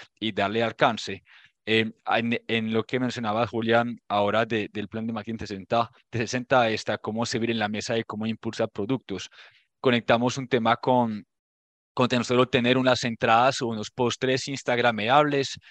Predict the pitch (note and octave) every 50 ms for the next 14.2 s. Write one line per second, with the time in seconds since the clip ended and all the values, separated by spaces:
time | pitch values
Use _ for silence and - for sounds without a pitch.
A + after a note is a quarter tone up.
0 | - - - - _ _ _ _ - D3 C#3+ D#3 E3+ F3+ F#3+ F#3+ F#3+ F#3 D#3+ -
1 | - C3+ C3 C3 B2+ B2 - - C#3+ C#3 C#3+ C#3+ C#3+ D#3+ G#3 A#3+ A#3 - - G#3
2 | F3+ D3+ - - D3 C3 - C#3 C3+ C3 B2 - - D#3+ C#3 A#2+ A#2+ A#2 A#2+ A#2+
3 | A#2+ A#2+ B2 C3 B2+ B2 A#2 A#2+ C3 C3 A2+ A#2 A2 G#2+ A2 A2+ A#2 A#2+ - -
4 | B2 A#2 - A2+ G#2 A2 A2 A#2+ A#2+ - A2+ G#2+ - - B2 A#2 A2+ - - -
5 | - B2+ A#2+ B2 B2+ C3 - - B2+ A#2 - B2+ A#2 A2 - C3+ C3+ C3+ - -
6 | - - - _ - - A#2+ A2 A2 A2+ A2+ A#2 A2+ A2 A2+ A2+ C3 C3 C3 -
7 | - C#3+ - - B2 B2 A#2+ - C3+ B2 - B2+ A#2+ A2+ - - B2 A2+ G#2 -
8 | - C3 C3 B2+ _ - - - - - - - G#2+ A2+ - A#2+ A2 - B2 A2+
9 | A2 A2+ B2 B2+ B2 C3+ A2+ G#2+ G2+ A2+ B2 C3 B2 A2 G#2+ C#3 D#3+ - - -
10 | G2 G#2 - - - A#2+ A2+ A2+ - - - A#2 C3 C#3 - C#3+ B2+ C3 C3+ C3
11 | A#2 A2 G#2+ - - A2+ A2 A2 A#2+ C3+ - - B2 A2 G2+ G2+ - A2+ - -
12 | A2 G#2+ G#2+ A2+ A#2+ A2+ A2 B2+ B2+ A#2+ A#2 A#2 A#2 A2+ A2 - G#2+ G2+ - -
13 | - G#2 - A2 G2+ G2 A2 A#2 A#2 A2+ - B2 A2 G#2+ G2+ - - G2+ G2+ G#2+
14 | A#2 A#2 _